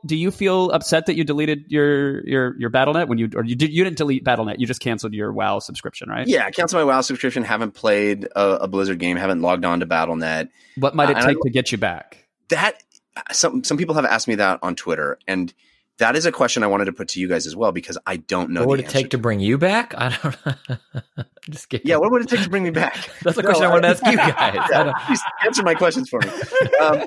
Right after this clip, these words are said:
Speaker 2: but no, I mean, like, what, what, what can they do? Like, this clearly is the statement that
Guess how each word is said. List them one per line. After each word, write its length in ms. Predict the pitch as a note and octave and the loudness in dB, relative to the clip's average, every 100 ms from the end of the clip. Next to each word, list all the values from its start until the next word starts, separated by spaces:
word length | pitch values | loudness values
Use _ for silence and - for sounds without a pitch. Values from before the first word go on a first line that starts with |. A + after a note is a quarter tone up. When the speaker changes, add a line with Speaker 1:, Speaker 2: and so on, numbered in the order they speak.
| - | -4
Speaker 2:
but 120 | C5 | -2
no, 100 | A#3+ | 0
I 60 | |
mean, 140 | G3+ G3 | 0 0
like, 140 | F#3 | -2
what, 300 | F3 F3 F#3+ - | 0 2 2 0
what, 440 | C#3+ D#3+ F3 E3+ _ - | -2 2 2 2 _ -10
what 480 | C3 C3 F3 G#3+ - | -6 2 2 2 -4
can 560 | - F3+ E3+ E3+ C3 | -4 -2 0 -2 -2
they 220 | A#2+ B2+ | 0 2
do? 280 | B2 B2+ F#2+ | 2 2 0
Like, 180 | E2+ F#2+ | 0 -2
this 200 | C#3+ - | -2 -2
clearly 460 | - D#3+ D#3 C#3+ A#2 | -2 0 2 2 2
is 240 | A#2 A#2 | 0 -2
the 80 | A2+ | -4
statement 500 | - G#2 G2 G#2 | -2 -2 -2 -4
that 80 | G2 | -2